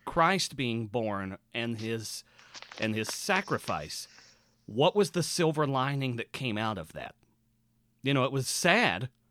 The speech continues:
but there was something better that came out of that for, for people.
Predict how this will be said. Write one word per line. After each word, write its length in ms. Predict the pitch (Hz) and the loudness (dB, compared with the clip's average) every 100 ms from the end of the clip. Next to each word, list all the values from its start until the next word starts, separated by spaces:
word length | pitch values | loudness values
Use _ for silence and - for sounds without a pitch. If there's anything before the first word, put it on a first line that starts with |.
| _ _ _ _ _ - | _ _ _ _ _ 0
but 200 | 156 - | 2 4
there 120 | 143 | 2
was 180 | 127 117 | 2 -2
something 640 | - 170 160 165 151 117 | 0 0 0 -2 -2 0
better 320 | 117 143 139 131 | 2 2 2 0
that 240 | - - | -2 -6
came 260 | - 127 117 | -4 -2 2
out 220 | 110 98 | 2 0
of 140 | 87 | -4
that 160 | 104 92 | -6 -6
for, 380 | - 104 98 95 - | -4 -4 -4 -6 -14
for 220 | - 110 | -6 -6
people. 400 | - 104 - 67 | -4 -8 -8 -10